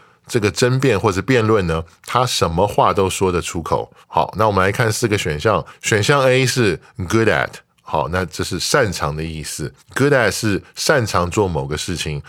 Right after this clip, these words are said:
后面呢要接名词或动名词。好，那如果把这个放上去，就表示说 Jimmy 十分善于言辞，那搭配后面的意思呢是正确的，所以 A 应该是我们的正确答案。好，不过我们还是把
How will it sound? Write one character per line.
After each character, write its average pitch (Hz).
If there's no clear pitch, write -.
后 -
面 151
呢 127
要 123
接 117
名 104
词 104
或 101
动 98
名 78
词。 -
好， 92
那 131
如 139
果 156
把 120
这 -
个 156
放 131
上 113
去， 107
就 104
表 90
示 98
说 107
Jimmy 110
十 107
分 135
善 135
于 90
言 80
辞， 71
那 120
搭 135
配 147
后 143
面 123
的 110
意 107
思 95
呢 85
是 -
正 85
确 80
的， 62
所 -
以 107
A 113
应 110
该 107
是 107
我 92
们 73
的 80
正 92
确 85
答 76
案。 95
好， 80
不 -
过 -
我 -
们 95
还 101
是 -
把 90